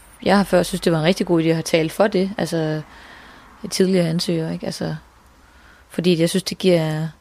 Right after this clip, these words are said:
giver noget godt, og det er også sådan, at måske nogen, der kan noget andet, har prøvet at bo i hus før, og har måske nogle andre kompetencer, end vi lige har, og sådan noget. Men det er jo,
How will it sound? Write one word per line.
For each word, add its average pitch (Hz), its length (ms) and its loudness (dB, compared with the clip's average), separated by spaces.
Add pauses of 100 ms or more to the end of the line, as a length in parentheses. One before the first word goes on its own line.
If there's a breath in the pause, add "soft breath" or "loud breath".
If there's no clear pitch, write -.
(400 soft breath)
giver 175 200 0
noget 160 160 -2
godt, 202 240 4
og 175 180 0
det 175 80 2
er 170 40 2
også 170 180 -2
sådan, 165 300 -4 (1200 loud breath)
at 170 240 0
måske 175 260 0
nogen, 175 160 0
der 190 60 4
kan 185 200 2
noget 165 120 2
andet, 190 240 4
har 185 60 2
prøvet 180 200 2
at 165 40 -4
bo 175 100 0
i - 20 -2
hus 175 200 -8
før, 196 400 6
og 165 520 2
har 170 140 2
måske 156 720 -2
nogle 160 220 -2
andre 170 260 2 (500)
kompetencer, 165 540 0
end 160 100 -2
vi 180 100 4
lige 185 160 4
har, 170 320 0
og - 120 -4
sådan - 100 -4
noget. 160 140 -2 (920 loud breath)
Men 180 160 2
det 180 80 6
er 175 40 8
jo, 160 260 4